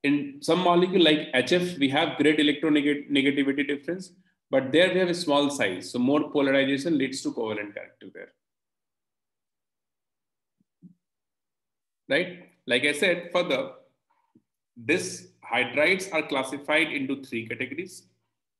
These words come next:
First one is electron deficient.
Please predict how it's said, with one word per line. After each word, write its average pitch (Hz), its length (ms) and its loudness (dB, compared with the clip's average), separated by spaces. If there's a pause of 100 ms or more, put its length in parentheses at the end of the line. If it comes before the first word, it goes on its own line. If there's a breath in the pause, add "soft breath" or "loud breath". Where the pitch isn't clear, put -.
(920)
First 175 280 -2
one 170 180 -2
is 147 200 -2
electron 139 580 -4
deficient. 113 520 -6